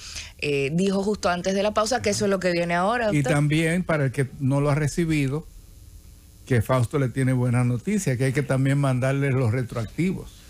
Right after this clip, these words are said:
Speaker 1: ¿Cómo?
Speaker 2: Así es. Entonces, adelante, Fausto. Entonces, explícanos cómo, cuál es el formulario que hay que llenar. Ya yo he explicado eso antes, pero no es lo mismo que yo lo lea,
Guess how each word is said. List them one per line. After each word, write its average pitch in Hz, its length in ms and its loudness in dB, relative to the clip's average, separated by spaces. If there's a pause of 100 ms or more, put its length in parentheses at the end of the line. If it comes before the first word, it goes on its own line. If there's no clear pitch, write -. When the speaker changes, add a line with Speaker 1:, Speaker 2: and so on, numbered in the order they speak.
(500)
Speaker 1:
¿Cómo? 147 720 0
Speaker 2:
Así 143 320 2
es. 131 180 2
Entonces, 143 400 2
adelante, 170 460 0
Fausto. 147 320 0
Entonces, 165 240 0
explícanos 175 540 0
cómo, 190 520 2 (1120)
cuál 185 160 2
es 190 140 -2
el 190 80 0
formulario 156 580 0
que 151 120 -2
hay 147 100 0
que 147 160 -2
llenar. 127 320 0
Ya 151 120 2
yo 175 120 2
he 185 40 2
explicado 160 580 0
eso 147 280 0
antes, 131 460 -2 (420)
pero 135 220 2
no 139 100 2
es 151 80 2
lo 170 80 2
mismo 147 420 0
que 120 220 -2
yo 120 160 2
lo 143 140 2
lea, 139 460 0